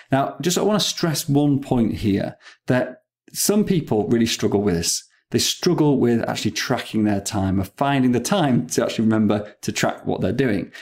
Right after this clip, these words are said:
Now, I was one of those people, and I really struggled with this. So I actually ended up setting an alarm to remind me to actually track my time, and often I just forgot totally. Don't beat yourself up about it. It doesn't matter.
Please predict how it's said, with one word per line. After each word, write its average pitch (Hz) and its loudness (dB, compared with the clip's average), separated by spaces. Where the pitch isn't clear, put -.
Now, 127 2
I 151 0
was 127 0
one 120 2
of 113 4
those 110 0
people, 117 0
and 107 -2
I 107 0
really 117 2
struggled 101 -4
with 92 -4
this. - -4
So 113 2
I 131 0
actually 120 0
ended 104 2
up - -8
setting 101 0
an 98 2
alarm 120 2
to 110 -2
remind 113 2
me 107 0
to - -4
actually - -6
track - -4
my 95 -2
time, 92 0
and 104 2
often - 0
I 127 2
just 113 -2
forgot - -4
totally. - -4
Don't 147 2
beat 139 2
yourself - 0
up 101 -6
about 90 -4
it. - -14
It - -2
doesn't 151 2
matter. 117 0